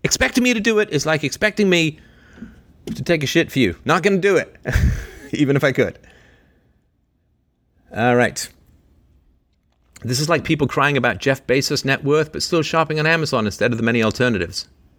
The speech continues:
No, it's not. I don't think so. I don't think so. Uh, Jeff Bezos, uh, surviving in a state of society, which, you know, it's not the end of the world. He's a fine guy, I'm sure, but still.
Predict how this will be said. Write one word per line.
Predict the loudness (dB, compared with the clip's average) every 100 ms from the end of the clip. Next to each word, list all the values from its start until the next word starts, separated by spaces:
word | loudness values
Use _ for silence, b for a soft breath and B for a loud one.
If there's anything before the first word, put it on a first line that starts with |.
| _ _ _ _
No, | -2 0 0
it's | -2
not. | -4 -8 -10 -20 -20 -20 _ -20 _ _ -16 -6
I |
don't | -4 -2
think | -4
so. | -4 -8 -10 -20 -20 -20 -18 -10
I |
don't | -8 -6
think | -4
so. | -4 -4 B B B B B B B -2
Uh, | 2 2
Jeff | 0 -2
Bezos, | 0 -2 -2 -4 -4
uh, | -2 -2
surviving | -4 -4 -2 -2 -2
in | -6
a | -6
state | -8 -2 0 0
of |
society, | -4 -2 -2 0
which, | 0 2
you | 2
know, | 2 0 -2
it's | -4
not | -4 0
the |
end | 0
of | 0
the |
world. | 0 0 0
He's | -4
a |
fine | -6 -6
guy, | -4 -6
I'm | -6
sure, | -4 -4
but | -4
still. | -6 -10